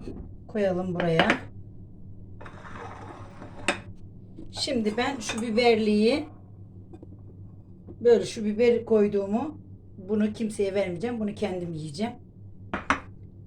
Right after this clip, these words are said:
Biber var çünkü onda. Şöyle arkadaşlar. Pilavlı, sade, nasıl isterseniz salatam var. Tarhana çorbası yaptım.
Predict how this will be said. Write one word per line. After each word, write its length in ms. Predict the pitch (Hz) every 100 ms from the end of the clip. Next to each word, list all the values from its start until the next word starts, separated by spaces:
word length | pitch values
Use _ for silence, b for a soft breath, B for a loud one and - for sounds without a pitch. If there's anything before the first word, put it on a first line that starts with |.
| - - - - - - - - - - - - B B B
Biber 340 | - 202 208 196
var 200 | 180 -
çünkü 280 | 180 160 170
onda. 340 | 175 208 247 - - - - -
Şöyle 280 | 233 190 180
arkadaşlar. 760 | - 190 175 170 160 - - - - - - - - - - - - - - - - - - - - - - - - - - - - - -
Pilavlı, 600 | 226 202 180 170 165 175 - - - - -
sade, 580 | - 233 202 185 165 165 -
nasıl 220 | 269 220 233
isterseniz 680 | - 214 180 - 175 175 -
salatam 500 | 240 214 196 180 165
var. 220 | 170 - - - - - - - -
Tarhana 340 | 226 226 247 -
çorbası 420 | 240 220 - 208
yaptım. 540 | 185 - - 175 -